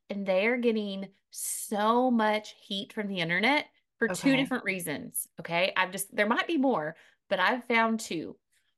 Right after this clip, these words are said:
Speaker 1: One, on one flip side, apparently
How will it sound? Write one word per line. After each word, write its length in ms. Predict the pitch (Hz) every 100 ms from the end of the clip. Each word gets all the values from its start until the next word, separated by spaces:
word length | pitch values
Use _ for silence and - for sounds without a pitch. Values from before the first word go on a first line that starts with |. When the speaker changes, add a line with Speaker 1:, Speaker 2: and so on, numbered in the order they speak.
| -
Speaker 1:
One, 840 | 175 170 294 302 202 190 220 277 - _ _ _ -
on 300 | 208 196 202
one 200 | 226 320
flip 220 | 277 240
side, 380 | - 175 160 165
apparently 720 | - - 233 247 262 254 254